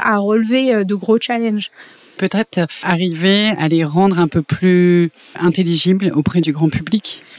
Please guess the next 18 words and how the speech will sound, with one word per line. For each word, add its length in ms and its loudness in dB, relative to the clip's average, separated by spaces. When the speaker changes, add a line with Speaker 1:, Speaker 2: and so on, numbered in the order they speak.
Speaker 1:
Oui, 480 2
alors 240 0
ça, 200 -2
c'est, 280 0
et 120 0
c'est 200 -4
toujours 420 0
un 120 2
petit 200 -2
peu 240 0
le, 260 4
la 160 2
complexité, 920 0
euh, 280 0
en 140 -2
tant 160 -2
que 60 -6
scientifique, 760 -6